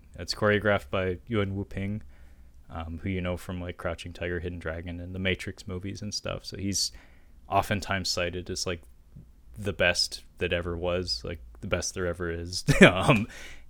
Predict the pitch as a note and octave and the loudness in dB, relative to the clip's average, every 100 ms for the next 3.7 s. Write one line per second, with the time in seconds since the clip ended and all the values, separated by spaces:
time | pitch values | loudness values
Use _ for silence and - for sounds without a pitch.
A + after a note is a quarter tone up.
0 | - A2 A#2 A#2 B2 E3 - - G2+ G2 | 2 8 10 10 8 6 4 -8 0 2
1 | G2 A2+ - A#2 A2+ A#2 A#2 A#2 - - | 4 4 6 6 8 8 6 4 0 0
2 | G#2 G#2 G#2 G#2+ G#2 G#2 - G2 G2 G2 | 2 2 0 0 -2 -4 0 0 2 0
3 | - A2 G#2 - G#2+ F#2 | -2 -2 -2 0 0 0